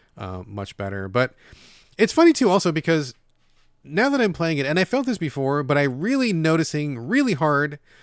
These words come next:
the bullshit get good moments that FromSoft has put in there, where I'm like, "This is just bad design, you guys. This is you guys being a dick." Where there will be, like, a really, really tough boss who spins around a lot, but you're in an extremely narrow hallway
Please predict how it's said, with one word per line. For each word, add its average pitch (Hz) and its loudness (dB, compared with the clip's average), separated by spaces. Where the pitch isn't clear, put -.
the 135 -2
bullshit 160 0
get 139 -2
good 135 -2
moments 107 -6
that 107 -6
FromSoft 123 -6
has 113 -6
put 113 -6
in 113 -4
there, 104 -4
where 123 -2
I'm 147 -2
like, 143 -2
"This 220 -2
is 294 4
just 294 2
bad 143 -2
design, 107 -6
you 90 -12
guys. 95 -8
This 143 -6
is 214 -6
you 202 -8
guys 151 -2
being 110 -8
a 90 -12
dick." 98 -10
Where 101 -2
there 135 2
will 143 4
be, 165 4
like, 156 0
a 139 -2
really, 147 0
really 139 -2
tough 120 -8
boss 120 -2
who 113 -10
spins 135 -6
around 135 -4
a 151 -4
lot, 123 -4
but 135 -4
you're 127 -10
in 165 -2
an 160 -4
extremely 165 -4
narrow 135 -2
hallway 113 -6